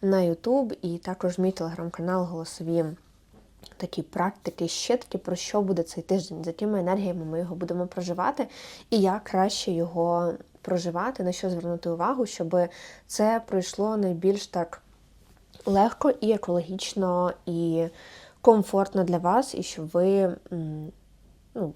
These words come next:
планували, да, і встигали робити все, що ви хочете, все, що ви задумували, і вам було від цього легко.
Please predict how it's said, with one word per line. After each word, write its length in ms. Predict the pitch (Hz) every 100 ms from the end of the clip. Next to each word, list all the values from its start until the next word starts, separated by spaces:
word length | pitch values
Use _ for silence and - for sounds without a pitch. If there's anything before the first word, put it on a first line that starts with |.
| - -
планували, 680 | 196 190 180 180 240 214
да, 120 | 165 175
і 80 |
встигали 440 | 190 - 160 170 185
робити 340 | 165 165 165 -
все, 160 | -
що 200 | - -
ви 60 | 196
хочете, 400 | - - - 170
все, 160 | - -
що 180 | -
ви 100 | 175
задумували, 680 | 165 160 190 233 202 160 170 - - - - _
і 80 | 202
вам 220 | 214 240
було 240 | 208 196
від 180 | 202 196
цього 260 | - 190 175
легко. 480 | 170 156 - -